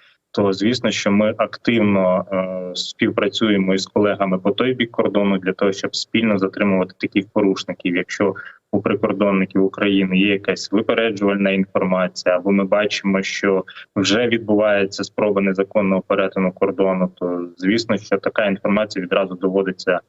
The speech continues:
колегам по той бік для того, щоб вони, е, також могли вчасно зреагувати і затримати, е, порушників, які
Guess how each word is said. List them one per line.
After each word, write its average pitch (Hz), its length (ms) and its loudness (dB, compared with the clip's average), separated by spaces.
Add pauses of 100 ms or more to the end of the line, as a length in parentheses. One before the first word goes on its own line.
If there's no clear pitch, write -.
(320)
колегам 98 480 0
по - 120 -2
той 95 260 0
бік 95 260 -2
для 104 100 0
того, 101 220 0
щоб 95 320 -4
вони, 98 340 2
е, 92 500 0
також 107 440 -2
могли 92 300 -2
вчасно 95 720 0
зреагувати 98 640 0
і 92 40 0
затримати, 92 720 -2 (540)
е, 92 400 2 (400)
порушників, 104 640 0
які 95 540 0